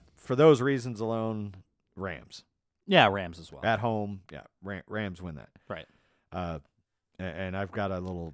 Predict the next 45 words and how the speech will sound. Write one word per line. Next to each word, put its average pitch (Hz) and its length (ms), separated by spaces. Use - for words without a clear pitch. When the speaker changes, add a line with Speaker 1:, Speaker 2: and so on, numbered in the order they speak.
Speaker 1:
side 95 260
note 87 180
on 87 120
the 80 60
Bears, 82 340
too, 80 320
that 76 240
we'll 73 220
talk - 240
about 78 200
here. 95 80
Speaker 2:
Damn, 123 160
seven 123 380
and 107 100
a 95 60
half. 120 400
Okay. 120 300
Speaker 1:
Yeah, 87 160
that's 90 160
a - 40
big 85 140
line. 95 260
Speaker 2:
Yeah. 101 240
Speaker 1:
And 123 160
then, 147 280
uh, 98 180
Monday 139 600
Night 135 300
Football, 127 600
Baltimore 120 480
Ravens 101 500
travel 98 360
to - 160
Las 87 300
Vegas 113 600
to - 160
take 80 260
on 76 140
the 73 140
Raiders. 123 760
And 87 100
I 87 80
got 82 140
the - 80
Ravens. - 420